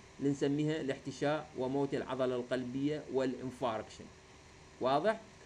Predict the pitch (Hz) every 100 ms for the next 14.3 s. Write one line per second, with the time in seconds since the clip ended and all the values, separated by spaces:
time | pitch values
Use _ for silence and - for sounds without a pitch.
0 | - - - 277 294 294 285 285 285 262
1 | 254 247 196 220 285 - - - - -
2 | - - - 185 202 247 208 214 214 -
3 | 202 240 185 180 233 269 269 254 214 220
4 | 226 202 208 196 185 120 - - - -
5 | - - - 160 156 131 - - - -
6 | 165 156 135 127 127 131 143 240 269 269
7 | 254 247 240 233 240 233 147 147 147 190
8 | 240 285 - - 202 247 247 277 285 277
9 | 277 247 247 226 214 170 113 - - -
10 | - - - - - - 123 165 240 277
11 | 254 247 247 233 233 247 247 - 170 160
12 | - 180 165 147 151 143 139 160 202 247
13 | - 277 - - - - 131 123 151 214
14 | 254 262 277